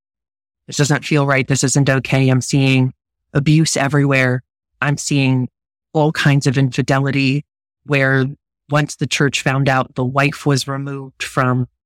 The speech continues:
serving, but the husband wasn't. He was elevated, where the church was informed of sexual assault, physical violence,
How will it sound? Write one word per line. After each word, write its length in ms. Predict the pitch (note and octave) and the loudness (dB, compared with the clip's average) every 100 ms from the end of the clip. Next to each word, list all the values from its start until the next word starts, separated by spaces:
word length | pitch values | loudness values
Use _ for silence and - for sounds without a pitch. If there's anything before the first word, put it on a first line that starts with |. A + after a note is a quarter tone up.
| _ | _
serving, 800 | - - D3 C3+ C3 B2+ B2+ - _ _ _ | -14 -2 -2 0 -2 -2 -2 -4 _ _ _
but 160 | D3+ D3+ | -4 -2
the 40 | |
husband 460 | - C#3+ - C#3 C3 | -2 -2 -2 -6 -4
wasn't. 360 | C3+ C3+ B2+ | -2 -2 -4
He 100 | - | -6
was 160 | B2+ A#2+ | -12 -6
elevated, 600 | C3+ C#3 C3 C3 B2 A#2+ - _ _ _ _ | -4 -4 -4 -2 -2 -2 -8 _ _ _ _
where 400 | D3 C#3 C3 B2+ B2+ | -2 2 4 2 2
the 120 | D3 | 0
church 380 | - D#3 C3+ - | 0 0 0 -2
was 140 | C3+ | 0
informed 680 | C#3 - - D3 C#3 C3+ C3+ | 0 0 -2 0 0 0 2
of 240 | C3 C3 | 0 -2
sexual 500 | - C3 - D3 C3+ | -6 -6 -4 -4 -4
assault, 540 | C3 - C3 B2+ A#2 - | -4 0 2 2 -2 -6
physical 520 | - C3 C3+ C3+ B2+ | -2 0 0 -2 -4
violence, 720 | B2 B2+ C3 B2 - - | -2 0 0 -2 -2 -14